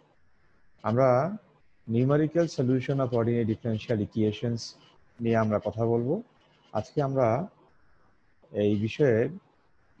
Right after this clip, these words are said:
উম, আহ, কতকগুলো থিওরেম এবং তার সংশ্লিষ্ট কতগুলো সলভ এক্সাম্পল দেখব। থিওরেমগুলোর মধ্যে আছে আমাদের, আহ, Euler method, modified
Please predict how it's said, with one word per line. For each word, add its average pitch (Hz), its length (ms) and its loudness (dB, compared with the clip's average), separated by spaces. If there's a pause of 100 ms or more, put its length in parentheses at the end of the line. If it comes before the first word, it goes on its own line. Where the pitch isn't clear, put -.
(240)
উম, 107 220 -4
আহ, 104 460 2
কতকগুলো 120 720 2 (580)
থিওরেম 127 420 4 (260)
এবং 107 460 2 (300)
তার 101 180 2 (100)
সংশ্লিষ্ট 113 500 -6 (680)
কতগুলো 101 300 -2
সলভ 117 360 0
এক্সাম্পল 101 420 0
দেখব। 98 380 -2 (800)
থিওরেমগুলোর 107 440 2
মধ্যে 104 240 0
আছে 101 260 0
আমাদের, 107 440 -2 (920)
আহ, 101 400 -2 (480)
Euler 110 380 2
method, 123 420 0 (680)
modified 104 520 2